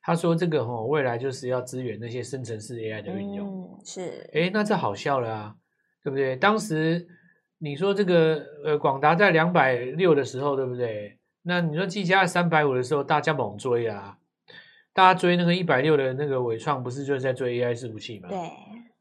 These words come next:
Speaker 1: 哦，我比重比较高啊，你那个比重低哦，对不对？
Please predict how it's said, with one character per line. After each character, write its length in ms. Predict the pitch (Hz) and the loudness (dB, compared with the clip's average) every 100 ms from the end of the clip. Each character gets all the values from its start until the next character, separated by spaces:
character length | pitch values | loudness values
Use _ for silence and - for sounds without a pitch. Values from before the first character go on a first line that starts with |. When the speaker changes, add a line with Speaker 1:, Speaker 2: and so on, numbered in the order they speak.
| - | -2
Speaker 1:
哦， 240 | 220 196 | 2 4
我 160 | 180 220 | 4 4
比 160 | 170 | 2
重 160 | 165 202 | 0 -2
比 80 | 160 | -2
较 100 | 190 | -4
高 220 | 190 175 | -2 0
啊， 160 | 180 165 | 0 -2
你 160 | 143 | -2
那 100 | 156 | -4
个 100 | 190 | -4
比 140 | 135 127 | -6 -2
重 260 | 170 151 | -2 -2
低 220 | 143 147 147 | -6 -8 -8
哦， 160 | 127 113 | -8 -4
对 100 | 143 | -4
不 80 | |
对？ 300 | 120 120 101 | -2 -6 -6